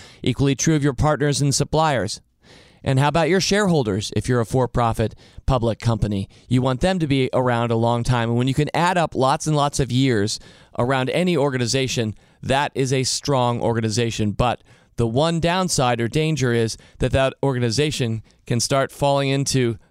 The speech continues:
"That's the way things are always done around here." But when you keep it going in the best sense of the term, what you're really doing is you're building a culture,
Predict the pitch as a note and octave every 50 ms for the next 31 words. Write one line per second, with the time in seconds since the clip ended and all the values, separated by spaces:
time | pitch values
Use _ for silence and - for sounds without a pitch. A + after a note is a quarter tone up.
0 | _ - B2 B2 B2+ - - - C3 C3 B2 A#2+ - C3 B2+ B2 - A#2+ A#2 A#2
1 | A#2 A#2 A2 - C#3 C3+ C3 B2 A2+ G#2 G2+ F#2+ G2 G2 G2+ G2+ G#2 - - -
2 | - - - - _ - B2+ B2 - - _ _ _ _ - B2 C3 C3+ B2+ -
3 | - G3+ F3+ F#3 E3 - E3 D#3+ D#3 D#3 D#3 A2 C3+ C3 A2+ - E3+ F#3+ G3+ -
4 | - D#3+ C#3+ - C3+ B2+ A#2+ A#2 C3 B2+ A#2+ B2+ C3 G#2 B2 B2+ C3+ F3+ G#3+ G3+
5 | D#3+ E3+ E3+ E3 D#3+ - - A#2 A#2+ A#2+ G#2+ - C3 C#3+ D3+ E3 D#3 C#3+ B2+ -
6 | - D3+ D3 C#3+ - - A#2+ G#2 F#2+ G2+